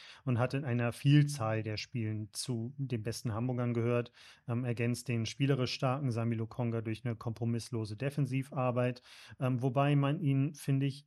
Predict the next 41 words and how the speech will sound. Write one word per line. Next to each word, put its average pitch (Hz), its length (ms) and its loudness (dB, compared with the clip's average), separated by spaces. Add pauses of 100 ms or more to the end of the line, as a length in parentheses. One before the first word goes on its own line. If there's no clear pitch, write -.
(100)
nicht 147 240 0
nur 170 80 2
auf 135 100 2
diese 127 220 -2
Rolle 127 240 4
als 120 160 0
Zerstörer 127 760 -2
reduzieren 127 580 -2
sollte, 151 280 2
denn 123 160 0
Rambo 120 300 0
hat, 117 280 -2
wie 123 140 -6
ich 117 120 -12
finde, 123 200 0
auch 120 120 -2
in 123 80 -2
der 117 80 -2
vergangenen 123 480 -2
Saison 117 460 -2 (280)
immer 127 200 2
wieder 120 200 0
sehr 117 120 -2
progressive 143 560 0
Elemente 123 440 0
in 113 60 -4
seinem 117 200 0
Spiel 120 240 -4
gehabt. 117 320 -2 (400)
Er 123 140 0
ist 123 160 -4
in 123 100 4
meinen 117 240 2
Augen 120 320 2
in 117 60 2
der 117 120 0
Form 117 300 0
aus 110 140 -4
der 123 80 -4
Vorsaison 113 640 -2 (300)
absolut 120 560 -2